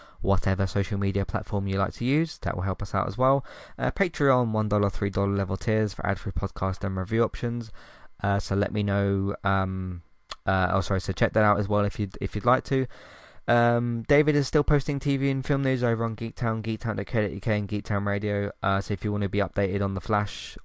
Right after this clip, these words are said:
or any T V, any just T V and film news, like D C included and, and stuff, I'm sure he'll be covering, uh,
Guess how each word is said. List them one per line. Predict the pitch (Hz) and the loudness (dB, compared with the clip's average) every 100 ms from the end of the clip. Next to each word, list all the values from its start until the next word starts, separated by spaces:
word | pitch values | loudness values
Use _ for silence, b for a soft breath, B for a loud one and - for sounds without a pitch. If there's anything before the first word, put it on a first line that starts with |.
| - | -10
or | - 92 92 - | -2 0 2 0
any | 101 98 | -2 -2
T | 107 | -2
V, | 104 - | -2 0
any | 127 113 | 0 0
just | - 98 | -4 -6
T | - | -4
V | 95 95 | 0 0
and | 90 | 0
film | 98 95 | -2 0
news, | 92 95 92 | -2 -4 -6
like | - | -4
D | 98 | -4
C | 92 98 | -4 -4
included | 92 - 98 92 | -6 -2 -4 -2
and, | 95 92 - | -8 -10 -10
and | 98 | -10
stuff, | - 98 98 - B B | -2 -2 -2 -6 B B
I'm | 101 | 2
sure | 104 101 | 4 6
he'll | 95 95 | 4 2
be | 95 | -2
covering, | - 95 101 95 95 | -4 -4 -4 -4 -4
uh, | 92 90 | -2 -2